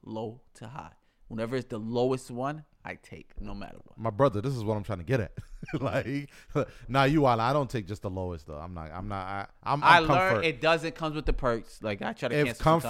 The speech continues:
Speaker 1: sometimes.
Speaker 2: yeah, if comfort was a, was a filter, I'm choosing com-, most comfortable. And I'm, I don't mean, like,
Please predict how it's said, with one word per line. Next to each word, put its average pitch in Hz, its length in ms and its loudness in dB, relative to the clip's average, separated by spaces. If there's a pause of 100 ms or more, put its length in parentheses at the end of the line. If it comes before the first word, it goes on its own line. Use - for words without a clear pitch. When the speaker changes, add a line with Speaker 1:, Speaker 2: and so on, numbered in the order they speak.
(160)
Speaker 1:
sometimes. 151 180 -6
Speaker 2:
yeah, 131 200 2
if 123 220 -4
comfort 156 540 2
was 131 180 0
a, 127 220 4
was 120 160 -4
a 120 40 -4
filter, 147 520 0
I'm 123 120 -6
choosing 113 440 -6 (180)
com-, 143 260 -2
most 131 220 -4
comfortable. 147 540 -4 (160)
And 117 100 -4
I'm, 131 140 0
I 143 80 6
don't 170 100 4
mean, 156 180 0
like, 113 240 0